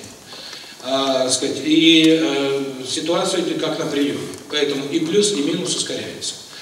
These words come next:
Если вы настроены на божественное, идёт изменение благотворительное. Чем сильнее вы на-, зацеплены за человеческое, тем сильнее что получается? Ускоряется концентрация. Зависимость от человеческого резко вырастает.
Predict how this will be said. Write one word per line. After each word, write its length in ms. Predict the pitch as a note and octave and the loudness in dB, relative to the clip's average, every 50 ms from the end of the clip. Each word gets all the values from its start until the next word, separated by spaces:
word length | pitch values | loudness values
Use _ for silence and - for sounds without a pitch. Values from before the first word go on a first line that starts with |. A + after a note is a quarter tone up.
| - - - | -18 -8 -4
Если 220 | D#3 D#3 D#3+ F#3+ | 0 0 0 0
вы 80 | F#3+ F#3+ | 0 -2
настроены 440 | F#3+ F3+ - - G3 G3 F#3+ F3+ E3+ | -2 -2 -2 0 0 0 0 2 0
на 100 | E3+ E3 | 0 2
божественное, 600 | E3+ E3+ D#3 G#3 G#3 - G#3+ - - - B2+ - | 2 2 2 4 4 2 2 0 -2 -6 -6 -4
идёт 200 | - E3 E3 E3+ F3+ F3 - - - - - - - - - | -2 -2 -2 -2 -4 -6 -8 -12 -16 -18 -20 -20 -20 -16 -12
изменение 500 | C#3 B2+ C#3+ D#3 E3 E3+ E3 E3 D#3+ D3+ | -10 -6 -4 -2 0 0 0 0 -2 -2
благотворительное. 760 | C#3+ C#3+ D3 C#3+ D3 D3 C#3+ C#3 - - - - - - - - - - - - - | -2 -2 -2 -2 -2 -2 -2 -4 -4 -4 -6 -8 -12 -12 -14 -16 -18 -20 -20 -20 -10
Чем 220 | - - F3 F3 F3 | -6 -4 -4 0 0
сильнее 360 | - G#3 G#3 G3+ F#3+ E3+ D#3 | 2 2 2 2 2 2 2
вы 100 | D#3 D#3+ | 2 2
на-, 180 | E3 E3 D#3+ - | 2 2 0 0
зацеплены 500 | D#3+ E3 E3 E3 F3+ - E3 D#3+ D#3 D3+ | -2 0 0 0 -2 -2 -2 -2 -2 0
за 140 | D#3 D#3+ | -2 0
человеческое, 720 | - - D#3+ D#3+ E3 F#3+ G#3+ G#3+ G#3 - - - - - - - - - - - - - - - | 0 0 2 4 4 4 4 2 2 0 0 -2 -2 -6 -10 -12 -14 -12 -10 -10 -10 -10 -12 -6
тем 160 | - D#3+ D#3+ D#3+ | -4 -2 0 0
сильнее 440 | D#3+ E3 E3+ F3+ F3+ G3+ G3+ G3+ | 2 2 2 2 2 2 2 2
что 200 | - - G3 F3+ | 2 0 0 -2
получается? 640 | F3+ F3+ F3 F3 - - E3 C3+ A2 G#2+ - - - - | -2 0 -2 0 0 0 0 0 0 -2 -2 -6 -6 -6
Ускоряется 600 | C3+ - - - E3 E3 F#3 F3+ D3+ - - - - | -6 -6 2 2 2 4 6 4 4 4 2 0 -2
концентрация. 720 | C#3+ C#3+ C#3+ - E3 D#3+ D#3+ D#3+ D3 C3+ - - - - - - - | -2 -4 -2 -2 -2 -2 -2 -2 -2 -2 -2 -2 -4 -6 -8 -12 -4
Зависимость 580 | - D3+ D#3+ E3+ - G3+ - - E3+ D#3+ D3+ - | 0 2 2 2 4 2 2 2 0 -2 -2 -4
от 80 | D#3+ D#3+ | -2 0
человеческого 640 | E3 E3 E3+ F3 G3 G#3 - - - - E3 C#3 | 2 2 2 4 4 2 2 2 0 0 0 0
резко 300 | C#3 E3 E3 - E3+ E3+ | 2 2 2 2 0 2
вырастает. 500 | D#3+ D#3+ D#3 D#3 D3 - - - A2 - | 2 2 2 2 0 -2 -4 -6 -8 -10